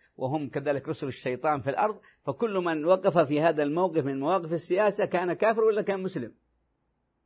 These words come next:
هنا يدخل الشيطان في هذه المسألة لأنها تهمه، و-، و-، وخاصة فيما يتعلق بشأن، آه، نشر الذم باللسان وإساحة الدم باليد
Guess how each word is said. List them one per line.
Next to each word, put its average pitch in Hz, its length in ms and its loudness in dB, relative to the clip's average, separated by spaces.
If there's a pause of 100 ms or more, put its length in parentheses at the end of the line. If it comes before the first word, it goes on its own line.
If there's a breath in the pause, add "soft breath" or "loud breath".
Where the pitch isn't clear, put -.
(240)
هنا 156 280 2
يدخل 170 320 -2
الشيطان 156 640 -4 (260 soft breath)
في 135 120 -2
هذه 139 140 2
المسألة 165 360 -2
لأنها 143 380 0
تهمه، 139 540 -2 (380)
و-، - 40 -20
و-، - 340 -8
وخاصة 139 360 0
فيما 135 220 -4
يتعلق 143 360 0
بشأن، 135 400 -6 (440 soft breath)
آه، 123 460 0
نشر 139 340 -2
الذم 156 480 -2 (200)
باللسان 135 640 -2 (120)
وإساحة - 540 -6
الدم 143 300 -8
باليد 123 400 -8